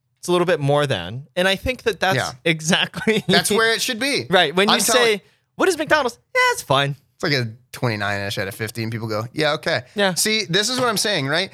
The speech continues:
Speaker 2: We went through all this conversation. It's like, "I don't know, I don't know, I don't know." The math checks out.
Speaker 1: Yeah. It, yeah, it passes the smell test.
Speaker 2: The math, the math works.
Speaker 1: So at the end of all this,
Speaker 2: I'm patenting
Speaker 1: and,
Speaker 2: this.
Speaker 1: and you've already answered,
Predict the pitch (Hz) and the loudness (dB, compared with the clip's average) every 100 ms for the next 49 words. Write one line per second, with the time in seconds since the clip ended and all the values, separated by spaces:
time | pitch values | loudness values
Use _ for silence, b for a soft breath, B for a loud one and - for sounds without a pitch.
0 | b 151 214 247 - 175 151 220 262 - | b -4 0 0 -2 -2 0 0 -2 -2
1 | 240 214 226 214 170 135 123 135 147 151 | -2 -2 -2 -2 -2 -4 -4 -4 -2 -2
2 | 143 139 151 147 139 160 147 b b - | 0 0 0 0 0 0 -2 b b -10
3 | 87 90 101 - - 92 - 82 67 156 | -6 0 0 0 -4 -4 -4 -4 -2 0
4 | 143 - 330 - _ - 440 381 - 214 | 0 -2 -6 -6 _ -2 0 0 -4 -8
5 | 220 - _ - 151 135 117 113 - 101 | -8 -12 _ 0 0 0 -6 -8 -8 -10
6 | - 80 - 123 135 139 - _ _ _ | -14 -16 -4 0 2 0 -8 _ _ _
7 | - 101 95 113 131 127 - - - _ | -14 -4 -2 0 0 0 -6 -10 -12 _
8 | _ _ - - 220 214 180 _ - 220 | _ _ -4 0 2 0 -4 _ -4 0
9 | 285 285 175 135 110 98 - - - 202 | 0 2 2 0 -2 -4 -2 0 0 0
10 | 233 - 196 196 214 269 277 208 190 175 | 0 0 0 2 2 4 4 4 4 4
11 | 127 | 4